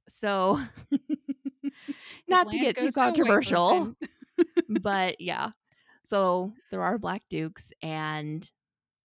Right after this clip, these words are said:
Speaker 1: I don't know. I just thought that Bridgerton, I liked that they had a diverse cast, and also just in a practical sense, giving these people, these people sounded really bad, <laughs> giving people of color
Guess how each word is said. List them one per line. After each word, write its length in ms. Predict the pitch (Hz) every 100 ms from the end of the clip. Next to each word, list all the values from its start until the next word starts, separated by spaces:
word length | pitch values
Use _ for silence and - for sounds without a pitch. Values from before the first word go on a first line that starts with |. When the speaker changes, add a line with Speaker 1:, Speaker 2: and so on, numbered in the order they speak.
| _ _ 320
Speaker 1:
I 40 |
don't 80 | 277
know. 120 | 156 -
I 100 | 269
just 260 | 359 -
thought 240 | 262 226 -
that 160 | 202
Bridgerton, 680 | 185 180 185 202 175 170 175 - _ -
I 80 | 196
liked 320 | 185 - -
that 280 | 233 220 -
they 120 | 190
had 180 | 180 175
a 60 |
diverse 440 | 175 175 160 160 -
cast, 460 | 165 151 156 - -
and 400 | 160 151 147 147 _ _ _ _ _ _ _ _
also 580 | 190 262 - 196 165 180
just 340 | 190 233 - -
in 120 | 254
a 60 |
practical 560 | 208 160 160 - - 196
sense, 520 | - 208 208 - - _ _ _ _ _ _ _ _ _ 214
giving 440 | 233 240 240 233
these 280 | 202 196 -
people, 800 | - 190 - 175 175 170 180 _ _ _ _ _ _ _ -
these 160 | 202
people 220 | 165 165 160
sounded 380 | 151 151 147
really 220 | 156 151 151
bad, 420 | 143 139 143 185 _ _
<laughs> 760 | - - - _ _ - - -
giving 340 | - 370 277
people 340 | 285 339 277 277
of 100 | -
color 600 | - - - 175 - -